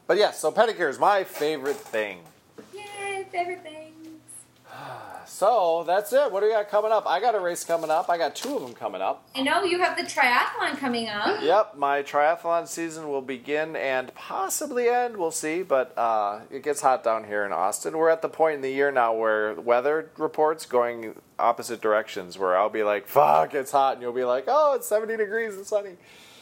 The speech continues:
Speaker 1: Um, but Memorial Day, I've got a, I've got a race here in, uh, in Austin. Regular Olympic distance, nothing, nothing too dramatic, but, uh, yeah, that'll be my,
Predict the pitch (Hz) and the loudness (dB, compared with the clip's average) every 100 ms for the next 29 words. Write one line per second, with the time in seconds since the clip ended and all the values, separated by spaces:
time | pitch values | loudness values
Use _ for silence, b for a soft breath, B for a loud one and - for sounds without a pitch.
0 | B B - 143 139 127 123 120 117 - | B B -4 0 2 4 2 -2 -14 -20
1 | _ 180 202 233 277 262 185 135 123 131 | _ 2 2 4 4 4 2 0 2 2
2 | 123 123 139 147 139 139 147 139 143 135 | 2 0 0 0 0 0 -2 -2 -2 -2
3 | 135 b b _ _ _ _ _ _ 156 | -4 b b _ _ _ _ _ _ -4
4 | 135 131 127 123 151 156 143 - 185 196 | -4 -2 -2 -2 0 2 2 0 -6 -4
5 | 196 226 233 226 196 190 202 175 175 196 | 0 2 4 4 2 2 0 0 -2 -2
6 | 196 185 170 165 180 170 165 165 175 170 | -4 -2 -2 0 -4 -6 -2 -2 -2 -10
7 | - 170 165 165 156 160 135 127 156 - | -8 -4 -2 -4 -6 0 2 2 0 -2
8 | 127 123 123 117 113 120 147 127 113 127 | -4 -2 0 2 0 2 2 2 0 -2
9 | 131 123 120 117 | -4 -2 -2 -4